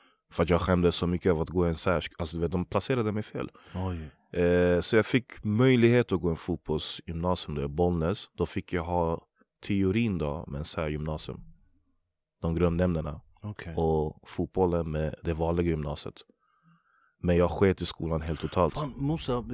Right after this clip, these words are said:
Speaker 2: vad, vad, vad gör det med en tonåring, alltså, eh, barns självförtroende?
Speaker 1: Det där?
Speaker 2: Eller att kunna,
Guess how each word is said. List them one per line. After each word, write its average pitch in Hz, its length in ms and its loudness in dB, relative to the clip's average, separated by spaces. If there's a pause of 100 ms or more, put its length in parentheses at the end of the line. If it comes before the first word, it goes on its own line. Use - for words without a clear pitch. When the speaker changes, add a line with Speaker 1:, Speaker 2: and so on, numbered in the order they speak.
(120)
Speaker 2:
vad, 120 300 -6
vad, 131 500 0 (580)
vad 123 260 0
gör 175 240 4
det 113 180 0
med 101 440 -2
en 98 500 -4 (420)
tonåring, 123 600 0
alltså, 98 380 -2
eh, 98 160 -6
barns 113 420 -4
självförtroende? 113 960 -4
Speaker 1:
Det 92 120 6
där? 110 280 6 (220)
Speaker 2:
Eller 110 160 -2
att 127 220 -2
kunna, 151 220 2